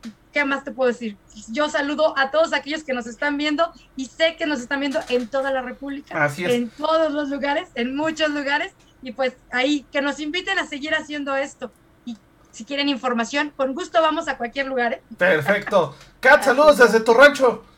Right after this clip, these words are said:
Speaker 3: Saludos desde mi rancho a todas las personas que nos están viendo ahorita en vivo, a todas las personas que nos van a estar viendo por YouTube, que nos van a estar escuchando en todas nuestras plataformas de podcast. Un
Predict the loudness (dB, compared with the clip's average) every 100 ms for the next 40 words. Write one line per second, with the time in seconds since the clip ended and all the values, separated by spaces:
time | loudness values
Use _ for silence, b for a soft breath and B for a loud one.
0 | _ _ _ b b b b -4 2 4
1 | 6 6 6 6 4 2 2 2 2 2
2 | 0 0 -4 -6 -6 -4 -6 -8 -6 -6
3 | -4 -4 -2 -2 -2 -4 -4 -2 0 0
4 | 0 -2 -2 -4 -6 -10 -10 -10 -10 -10
5 | -8 -8 -8 -6 -6 -6 -6 -8 -6 0
6 | 0 0 -4 -2 -4 -4 -6 -6 -8 -6
7 | -2 -2 -2 -2 0 0 -2 -6 b b
8 | b b -4 -2 0 -2 -6 -8 -8 -6
9 | -6 -6 -6 -6 -4 -4 -2 -2 -2 -4
10 | -4 -4 -6